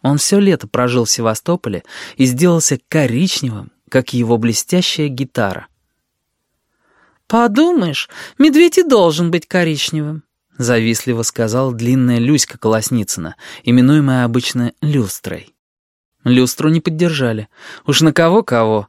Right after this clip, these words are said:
а на медведя Генка никак не был похож. Его затормошили, закидали вопросами. «Генка, а зачем гитара?» «Ты играть научился, да?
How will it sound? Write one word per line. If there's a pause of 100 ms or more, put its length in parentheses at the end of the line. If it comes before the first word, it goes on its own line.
(100)
а
на
медведя
Генка
никак
не
был
похож. (680)
Его
затормошили,
закидали
вопросами. (480)
«Генка,
а
зачем
гитара?» (480)
«Ты
играть
научился,
да?